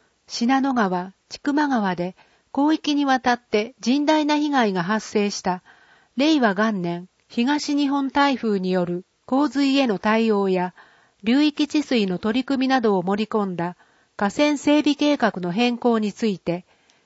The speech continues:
河川法第十六条の二、第五項及び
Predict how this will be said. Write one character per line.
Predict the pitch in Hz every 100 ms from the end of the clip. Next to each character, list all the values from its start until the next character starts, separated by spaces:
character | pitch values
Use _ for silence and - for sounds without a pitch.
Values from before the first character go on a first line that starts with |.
| -
河 | 214
川 | 214 269 262
法 | 226 233 214 -
第 | 226 285 277
十 | 190 254 285
六 | 285 294
条 | 233 208 180
の | 165
二、 | 170 185 - _ _ _ _ _
第 | 226 285 277
五 | 208 240
項 | - 185 175 - _
及 | 254 247 208
び | 175 165